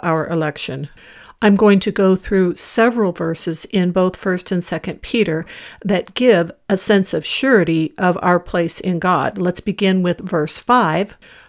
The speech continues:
of First Peter chapter one. And this is mid-sentence, but I think you can go back and read it and see exactly what it means. It says,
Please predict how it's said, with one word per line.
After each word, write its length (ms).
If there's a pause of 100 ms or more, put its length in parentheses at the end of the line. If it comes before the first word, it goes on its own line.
(120)
of 360
First 500
Peter 380
chapter 440
one. 480 (400)
And 140
this 340
is 320
mid-sentence, 1040
but 140
I 80
think 260
you 80
can 160
go 160
back 380
and 200
read 220
it 240
and 180
see 320
exactly 600
what 160
it 100
means. 400 (440)
It 100
says, 400